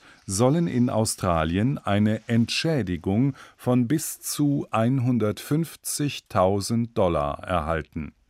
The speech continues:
Die beiden größten Bundesstaaten New South Wales und Victoria kündigten an, von Juli an Geld an Frauen und Männer auszuzahlen, die als Kinder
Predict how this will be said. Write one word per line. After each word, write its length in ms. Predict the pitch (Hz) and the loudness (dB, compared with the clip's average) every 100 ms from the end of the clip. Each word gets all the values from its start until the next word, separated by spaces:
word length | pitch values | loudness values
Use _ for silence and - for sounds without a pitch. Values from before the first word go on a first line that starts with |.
| _ _ _ - - - - | _ _ _ -20 -20 -10 -4
Die 100 | 95 | 2
beiden 500 | 95 98 92 98 95 | 4 4 2 2 2
größten 680 | 92 117 143 - 107 98 | 4 2 2 0 2 2
Bundesstaaten 1000 | 87 123 117 - - 95 92 - 107 117 117 - - | 4 4 2 -2 -2 0 0 0 0 0 -2 -12 0
New 280 | 107 117 120 | 4 4 4
South 540 | - 113 95 82 - | 0 0 0 -4 -4
Wales 600 | 92 92 95 123 175 - | 0 2 2 2 -2 -6
und 400 | - 117 110 92 | -2 2 2 2
Victoria 800 | 101 98 - 123 95 82 80 117 - - _ | -2 -2 0 2 2 0 0 -2 -8 -20 _
kündigten 500 | 127 123 120 - 113 | 2 4 2 -2 -6
an, 480 | - 98 110 147 151 _ _ _ | -2 0 2 0 -4 _ _ _
von 260 | - 117 113 | 0 4 4
Juli 460 | 98 180 120 85 | 4 4 2 0
an 420 | - 87 101 131 143 _ _ | 0 0 0 0 -4 _ _
Geld 480 | 104 104 131 147 - | 0 4 2 0 -4
an 160 | 95 87 | -4 -4
Frauen 580 | - 85 98 117 135 - | -2 2 4 2 0 -2
und 260 | 110 98 | -4 -2
Männer 540 | 90 90 95 110 113 98 | 0 2 4 2 0 -2
auszuzahlen, 1200 | 98 98 - - - 113 - 117 110 117 127 120 - - - | -2 -4 -10 -8 -4 -4 0 2 2 2 0 -2 -10 -20 -6
die 140 | 107 | -2
als 280 | 92 104 - | -2 -2 -4
Kinder 640 | - 151 120 90 90 104 | 0 4 4 4 2 0